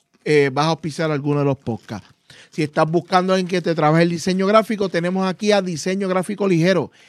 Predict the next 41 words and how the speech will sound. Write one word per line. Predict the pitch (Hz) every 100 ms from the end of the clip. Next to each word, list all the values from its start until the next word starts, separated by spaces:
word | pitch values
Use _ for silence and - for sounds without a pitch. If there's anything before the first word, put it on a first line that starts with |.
| _ _
siete | - 214 214 202
ocho | 180 165
siete, | 202 180 185 175
cinco | 214 202 202
tres | 190 185
dos, | 175 175
dos | 160 135
cinco | 175 165 185
dos | 175 180
nueve, | 170 160
sticker, | 196 170 170
arte, | 180 170 156
dibujo, | 190 170 151
banner, | 190 175
lo | 147 135
que | 131
sea. | - 196 123 - _ _ -
Diseño | 143 - 170 175
Gráfico | 170 170 180 175
Ligero | 175 202 208 185 - -
lo | 196 175
tiene | 160 170 180
para | 175 - 156 165
ti. | 143 135
Así | 123 -
que | 135 165 151 - - - -
no | 143
lo | 165
pienses | 170 175 151 175
más | 214 208
y | 180
llámalos | 160 175 185 180 165
ahora | 165 208 202
para | 180 160 147
que |
te | 139 165
den | 196 208 - _ - _
la | 170 180
mejor | 185 175 185 214 247
oferta | 196 156 175 180 180 208
posible. | 196 180 - 147 165 135 101